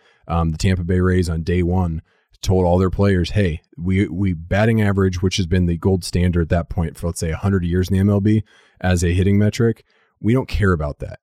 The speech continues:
You're gonna be evaluated based on the exit velocity of the balls you hit." So how hard you're hitting the ball, in other words, um, because we have the technology to do it. Now, with this next level of data, e-, exit velocity isn't the only thing. It's gonna be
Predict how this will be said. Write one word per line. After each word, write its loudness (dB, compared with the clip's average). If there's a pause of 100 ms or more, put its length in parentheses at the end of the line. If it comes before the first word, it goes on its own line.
(120)
You're 2
gonna 2
be 4
evaluated 2
based -4
on -2
the -8
exit -4
velocity -6
of -8
the -6
balls 0
you -8
hit." -10
So -10
how -4
hard 0
you're -4
hitting -10
the -8
ball, -2
in -10
other -10
words, -10 (280)
um, -4
because -2
we -2
have -4
the -8
technology -4
to -4
do 2
it. -10 (720)
Now, -2 (440)
with -2
this -2
next 0
level -2
of -8
data, -6 (560)
e-, -6
exit 0
velocity 0 (100)
isn't 2
the 4
only 4
thing. -4
It's -6
gonna -2
be -6